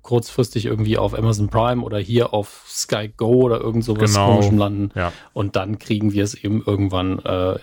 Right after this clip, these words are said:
Speaker 1: auf einer schönen Blu-ray. Und dann werden wir wahrscheinlich auch einen Audiokommentar dazu machen und,
Speaker 2: Gerne.
Speaker 1: äh,
Speaker 2: Vier Stunden.
Speaker 1: ja, ich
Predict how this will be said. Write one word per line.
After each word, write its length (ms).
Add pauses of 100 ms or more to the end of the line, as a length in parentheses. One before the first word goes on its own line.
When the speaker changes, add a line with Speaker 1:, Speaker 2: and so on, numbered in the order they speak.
(120)
Speaker 1:
auf 200
einer 120
schönen 320
Blu-ray. 420 (800)
Und 460
dann 160
werden 220
wir 120
wahrscheinlich 400
auch 60
einen 140
Audiokommentar 580
dazu 240
machen 400
und, 240
Speaker 2:
Gerne. 240
Speaker 1:
äh, 260
Speaker 2:
Vier 220
Stunden. 400 (540)
Speaker 1:
ja, 360
ich 400